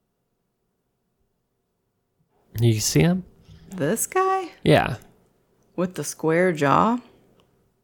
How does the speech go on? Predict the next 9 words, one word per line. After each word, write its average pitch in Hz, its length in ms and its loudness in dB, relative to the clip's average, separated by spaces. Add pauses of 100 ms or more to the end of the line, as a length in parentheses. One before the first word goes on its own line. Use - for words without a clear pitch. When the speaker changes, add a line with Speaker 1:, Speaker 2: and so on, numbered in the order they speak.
(260)
Speaker 1:
Yeah. 117 320 -2 (280)
But 156 120 4
his 143 180 2
eyes, 147 440 2
he 131 240 0
has, 143 200 0
like, 151 160 -2
stoner 180 380 0
eyes. 147 460 -6